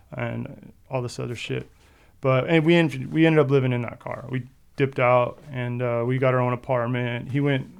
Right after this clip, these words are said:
into the, you know, he had to go to the hospital. He was in the hospital for months. And, uh, through Hollywood, you know, we, we got an apartment, and through Hollywood, he eventually found us again.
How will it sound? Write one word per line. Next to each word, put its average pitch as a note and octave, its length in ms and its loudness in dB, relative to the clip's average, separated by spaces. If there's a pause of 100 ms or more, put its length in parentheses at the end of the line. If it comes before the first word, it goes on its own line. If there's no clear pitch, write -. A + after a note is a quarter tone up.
into C3+ 220 0
the, A#2+ 360 -2
you C3+ 100 -2
know, A#2+ 80 -2
he C3+ 60 2
had C3+ 80 4
to B2 80 -2
go A2 60 -8
to G#2+ 60 -8
the G#2+ 40 -8
hospital. B2 380 -8
He A#2+ 60 -4
was A2+ 100 -8
in A2+ 40 -10
the A2 60 -10
hospital A2 380 -14
for A#2 60 -14
months. A#2 380 -12 (680)
And, B2 300 -4
uh, A#2 200 -6 (320)
through D3 200 2
Hollywood, B2+ 840 2 (360)
you C3+ 120 -2
know, A#2+ 140 0
we, C3+ 160 2
we C3+ 160 -4
got C#3 260 6
an C#3+ 60 4
apartment, C3+ 640 4
and A#2+ 100 -2
through C3 120 -2
Hollywood, B2+ 460 4
he B2 60 -2
eventually A#2+ 320 -6
found A#2 280 -10
us A#2 140 -14
again. C3 280 -12